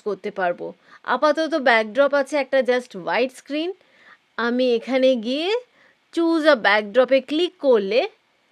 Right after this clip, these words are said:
অনেক ধরনের ব্যাকড্রপ আছে। আপাতত আমি একটা জিনিস বোঝাতে চাইছি এক্স ওয়াই ডিরেকশনটা, তার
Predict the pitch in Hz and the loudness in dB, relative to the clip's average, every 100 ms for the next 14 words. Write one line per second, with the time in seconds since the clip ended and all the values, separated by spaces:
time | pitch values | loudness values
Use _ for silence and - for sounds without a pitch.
0 | _ _ _ 277 311 330 359 330 277 262 | _ _ _ -2 0 0 0 -2 -2 2
1 | 262 262 339 285 240 202 175 202 185 170 | 4 4 0 0 0 0 -4 -6 -6 -8
2 | - - - _ _ _ _ _ _ _ | -10 -16 -20 _ _ _ _ _ _ _
3 | - 294 349 381 339 381 285 269 311 330 | -6 4 4 4 0 0 2 0 0 -2
4 | 285 311 285 294 311 254 220 254 311 302 | -2 -4 -4 -2 -2 -2 -2 0 0 2
5 | 262 214 202 320 - - 285 302 - 269 | 2 2 0 -6 -6 -4 -4 -4 -10 -2
6 | 240 226 233 220 208 185 185 - 226 196 | 2 4 2 0 -2 -4 -6 -8 -6 -6
7 | 185 302 508 _ _ _ _ 320 339 | -4 -4 -4 _ _ _ _ 0 0